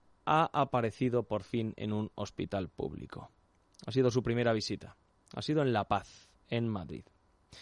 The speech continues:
¿Por qué ha tardado tanto?, dirán ustedes. Bueno, ya se lo imaginará usted, pero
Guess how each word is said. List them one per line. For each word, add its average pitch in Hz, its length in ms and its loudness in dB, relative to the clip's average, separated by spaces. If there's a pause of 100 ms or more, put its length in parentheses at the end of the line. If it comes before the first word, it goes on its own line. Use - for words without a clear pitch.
(500)
¿Por 131 180 8
qué 147 100 10
ha 175 60 10
tardado 165 360 10
tanto?, 139 240 8
dirán 131 200 8
ustedes. 143 240 4
Bueno, 147 160 4
ya 131 100 6
se 135 100 2
lo 139 60 4
imaginará 120 420 4
usted, 156 340 6
pero 123 280 6